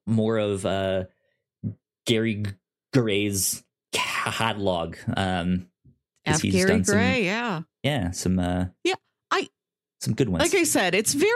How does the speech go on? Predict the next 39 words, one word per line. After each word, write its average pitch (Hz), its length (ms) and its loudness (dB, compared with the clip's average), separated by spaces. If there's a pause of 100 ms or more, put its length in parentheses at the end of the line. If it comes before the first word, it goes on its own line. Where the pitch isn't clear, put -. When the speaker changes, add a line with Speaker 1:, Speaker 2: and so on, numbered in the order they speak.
(180)
Speaker 2:
different 285 420 2
from 247 160 2
the 226 160 2
other 190 260 2
movies, 202 520 2
but 302 160 -4
there's, 392 340 2 (540)
I - 80 -2
think 640 220 -6 (100)
Men 453 200 4
in 381 60 0
Black 349 240 0
International 277 560 2
is 202 100 -2
worth 202 200 0
checking 185 440 0
out. 123 360 -2 (1500)
Speaker 1:
Okay. 415 220 0 (420)
Good 415 140 2
stuff. - 180 -2
Speaker 2:
Don't 359 300 2
Speaker 1:
Good 208 80 4
Speaker 2:
not 269 240 6
Speaker 1:
stuff. - 40 -2
I 175 100 2
have 185 200 4
not 190 160 2
Speaker 2:
see - 60 -4
Speaker 1:
seen 180 200 0
that - 160 -4
one. 175 140 -2
Speaker 2:
Men 202 220 4
in 208 80 2
Black 196 280 0
International. 190 800 2 (920)
Speaker 1:
<laughs> 107 80 0 (1200)
Good 196 180 4
stuff. - 380 -4
Okay. 175 420 -2